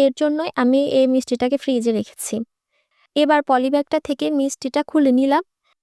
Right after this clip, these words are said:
এখন একটা নাইফের সাহায্যে খুব সুন্দরভাবে কেটে নিব। কাটার পর দেখতেই পাচ্ছেন, দেখতে এই মিষ্টিটা কত সুন্দর হয়েছে।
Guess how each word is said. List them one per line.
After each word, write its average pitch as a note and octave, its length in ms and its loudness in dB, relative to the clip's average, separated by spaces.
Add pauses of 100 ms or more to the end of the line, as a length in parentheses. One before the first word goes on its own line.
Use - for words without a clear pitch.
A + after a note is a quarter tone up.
(1000)
এখন D4 300 -2 (160)
একটা C4+ 160 -4 (120)
নাইফের B3 400 0
সাহায্যে C4 400 -4 (360)
খুব C#4+ 120 -6 (120)
সুন্দরভাবে C#4+ 640 2
কেটে C#4 300 0
নিব। G#3 160 0 (2250)
কাটার D4 340 0
পর C#4 120 2 (120)
দেখতেই C#4+ 360 0
পাচ্ছেন, C4+ 320 -4 (320)
দেখতে B3 300 -2 (180)
এই C#4 140 4
মিষ্টিটা B3+ 440 -2
কত C#4+ 140 0 (160)
সুন্দর B3+ 360 2
হয়েছে। C4+ 320 -2